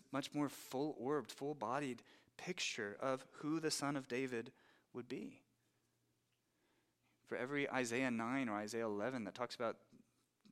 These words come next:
the Messiah being a ruler over the people, well, then we get a passage like Isaiah forty-two that Gracie read for us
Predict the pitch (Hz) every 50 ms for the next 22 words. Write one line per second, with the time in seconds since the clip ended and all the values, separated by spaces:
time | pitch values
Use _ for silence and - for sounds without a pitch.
0 | _ - 107 101 101 95 - - 110 110 - - 107 110 127 127 104 98 107 110
1 | 110 110 107 107 101 107 107 98 90 92 95 98 113 143 143 90 78 78 80 92
2 | - - _ _ _ _ _ _ _ _ _ - 113 120 127 131 113 104 - -
3 | - 151 - - 69 69 73 110 - _ _ _ _ _ _ _ _ _ _ _
4 | _ _ _ _ _ _ _ _ _ - 120 120 143 160 190 185 190 185 175 -
5 | - 180 175 - 170 - 160 151 - 151 151 147 151 156 165 160 - 160 156 156
6 | 156 - - - 165 208 - - - - _ _ _ _ _ _ _ _ _ _
7 | _ _ _ _ _ _ _ _ - - 110 - 120 143 156 - - 127 110 101
8 | 90 90 - - 98 95 95 92 - - - -